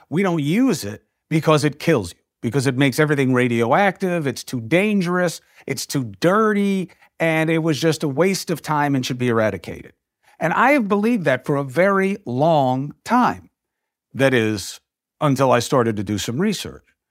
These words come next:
And I started to think about, why was I hearing that France was coming up so much with new nuclear? And then you're seeing it in Southeast Asia. And then you're hearing it about it in other big fossil fuel producing companies. And then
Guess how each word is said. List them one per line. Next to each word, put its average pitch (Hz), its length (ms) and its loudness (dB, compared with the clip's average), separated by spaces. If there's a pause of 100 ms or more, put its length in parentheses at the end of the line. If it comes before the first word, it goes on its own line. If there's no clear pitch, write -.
(200)
And 127 120 2
I 131 60 2
started 135 360 2
to 131 80 -2
think 175 320 -2
about, 123 240 -2
why 170 200 0
was 262 140 0
I 208 100 0
hearing 196 260 0
that 120 160 -2
France - 580 -6 (380)
was 131 200 -2
coming 143 300 0
up 131 140 -2
so 147 160 0
much 139 260 0
with 135 160 -2 (260)
new 156 280 0
nuclear? 120 760 -4 (540)
And 143 320 2
then 156 420 2 (280)
you're 143 120 0
seeing 160 240 2
it 143 100 0
in 135 80 -6
Southeast 135 480 -2
Asia. 90 300 -10
And 127 80 -6
then 180 120 4
you're 180 100 2
hearing 165 300 2
it 151 80 2
about 139 240 2
it 135 100 -2
in 139 120 -4
other 170 260 0
big 131 360 2
fossil 143 380 0
fuel 220 300 -2
producing 113 460 -4
companies. 85 460 -12 (300)
And 156 140 -2
then 190 320 2